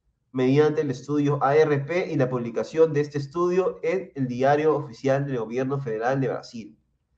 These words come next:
Bien, es decir, un producto nuevo tiene que pasar por aquí.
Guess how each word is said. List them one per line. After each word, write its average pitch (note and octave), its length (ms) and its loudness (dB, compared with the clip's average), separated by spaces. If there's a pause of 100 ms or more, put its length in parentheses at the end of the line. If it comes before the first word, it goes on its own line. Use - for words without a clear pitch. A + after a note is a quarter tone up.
(220)
Bien, C3 340 -4 (280)
es C3+ 100 0
decir, C#3 440 -2 (120)
un C3+ 160 2
producto C#3+ 420 4
nuevo C3+ 720 4 (680)
tiene D3+ 300 0
que D3 120 -4
pasar C3 240 -2
por C3 120 -2
aquí. G2+ 300 -8